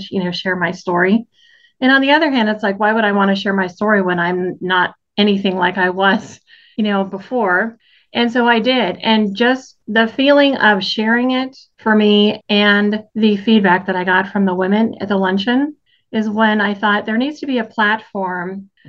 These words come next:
for people to be able to share their story in a safe, non-judgmental environment and feel what I feel when I shared my story.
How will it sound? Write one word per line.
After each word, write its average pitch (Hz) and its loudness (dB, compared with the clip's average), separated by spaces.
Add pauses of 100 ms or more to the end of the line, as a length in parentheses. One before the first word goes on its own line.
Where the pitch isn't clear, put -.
(140)
for 240 -2
people 277 0
to 247 -2
be 214 4
able 208 2
to 208 -2
share 208 0
their 233 2
story 202 0
in 196 2
a 185 -2
safe, 202 -2 (120)
non-judgmental 196 0
environment 190 0 (440)
and 220 2
feel 226 4
what 196 2
I 208 2
feel 180 0
when 185 0
I 180 2
shared 190 -4
my 170 -4
story. - -4